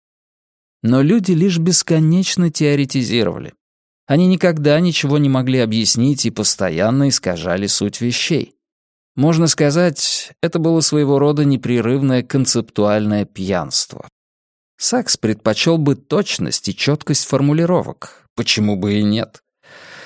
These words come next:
Если снаружи двести градусов по Кельвину, то почему бы так и не сказать, а не рассуждать о собачьем холоде, привлекая багаж невежественного прошлого?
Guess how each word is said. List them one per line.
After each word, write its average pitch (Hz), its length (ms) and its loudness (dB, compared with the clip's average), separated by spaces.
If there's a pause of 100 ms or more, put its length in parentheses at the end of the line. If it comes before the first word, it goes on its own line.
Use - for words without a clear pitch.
(140)
Если 135 300 2
снаружи 151 500 2
двести 131 380 0
градусов 117 500 -2
по 98 140 -4
Кельвину, 104 720 0
то - 200 -6
почему 110 440 -2
бы 139 120 2
так - 280 -2
и 147 40 2
не 147 120 2
сказать, 175 720 -2
а 123 100 2
не 123 140 4
рассуждать 117 640 -2
о 90 40 -4
собачьем 104 600 0
холоде, 80 460 -2
привлекая 110 560 -2
багаж 95 480 -2
невежественного 107 840 -2
прошлого? - 580 -4